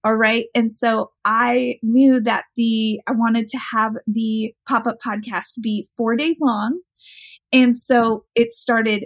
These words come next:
January thirty-first of twenty twenty-three. So I put in January thirty-first of twenty twenty-three as my date. And it gave me January seventeenth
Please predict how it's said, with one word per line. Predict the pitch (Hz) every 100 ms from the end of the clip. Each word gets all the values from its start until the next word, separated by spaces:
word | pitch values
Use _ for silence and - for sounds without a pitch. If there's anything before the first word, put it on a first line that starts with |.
| -
January | 214 220 214 226 226 240
thirty-first | 254 233 226 285 - 247 269 - - -
of | 226
twenty | 220 240 226
twenty-three. | - 247 262 - 226 214 277 - - -
So | - 240
I | 269
put | - 359
in | 392 349 240
January | 233 240 254 254 254 247
thirty-first | 247 254 247 220 226 226
of | 214
twenty | 233 220
twenty-three | 226 233 226 226 214 -
as | 147 226
my | 277 277
date. | 233 170 262 _ _ - _ _ _ -
And | 254 247 247 240
it | 226
gave | 214 233 247
me | 247 240 214
January | 214 226 220 220 226
seventeenth | 233 - 226 240 214 - 240 214